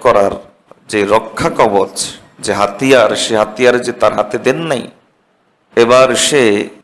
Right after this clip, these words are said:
ওই পরিবেশে গিয়ে জাহান্নামের কাজ করবে, জাহান্নামের দিকে সে ধাবিত হবে। আল্লাহর কাছে পানা চাই, দুর্ভাগা হলে ঈমান হারা হয়ে যাবে।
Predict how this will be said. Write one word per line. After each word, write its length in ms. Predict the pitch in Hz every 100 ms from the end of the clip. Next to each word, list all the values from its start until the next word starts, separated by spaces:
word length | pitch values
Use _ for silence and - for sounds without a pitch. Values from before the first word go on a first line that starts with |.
| _ -
ওই 160 | 117
পরিবেশে 640 | 113 - 117 131 147 - 143
গিয়ে 400 | 120 107 95 101 -
জাহান্নামের 580 | 110 117 117 107 107
কাজ 360 | 110 104 101 -
করবে, 520 | - 98 98 98 101 - _ _ _ _ _
জাহান্নামের 600 | - 113 113 113 113 110 104
দিকে 220 | 101 104
সে 220 | - 104
ধাবিত 460 | 101 113 123 131 117
হবে। 400 | 101 101 107 - - _ _ _ -
আল্লাহর 320 | 147 143 120
কাছে 340 | 120 110 110
পানা 420 | 101 - 110 120
চাই, 380 | - - 101 101 - _ _ - -
দুর্ভাগা 480 | 120 123 117 131 131
হলে 320 | 131 123 107
ঈমান 260 | 101 120
হারা 220 | 131 123 120
হয়ে 240 | 117 113
যাবে। 260 | - -